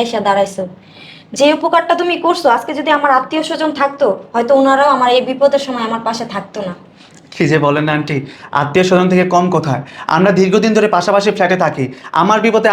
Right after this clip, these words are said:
Speaker 2: আপনি পাশে দাঁড়াবেন, আপনার বিপদে আমি পাশে দাঁড়াবো, এটাই তো স্বাভাবিক, তাই না? আর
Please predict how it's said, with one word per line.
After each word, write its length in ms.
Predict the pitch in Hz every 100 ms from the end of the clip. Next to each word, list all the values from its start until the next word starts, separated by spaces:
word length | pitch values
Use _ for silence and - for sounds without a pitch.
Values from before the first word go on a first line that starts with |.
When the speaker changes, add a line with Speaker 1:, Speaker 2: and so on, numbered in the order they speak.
| 190
Speaker 2:
আপনি 140 | 214 214
পাশে 160 | 185 180
দাঁড়াবেন, 280 | 170 165 175 151
আপনার 200 | 156 185 180
বিপদে 240 | 180 175 156
আমি 100 | 170 160
পাশে 140 | 160 143
দাঁড়াবো, 220 | 147 147 156
এটাই 160 | 190 190
তো 40 | -
স্বাভাবিক, 320 | 147 135 131 151
তাই 120 | 190 202
না? 60 | - - -
আর 60 | -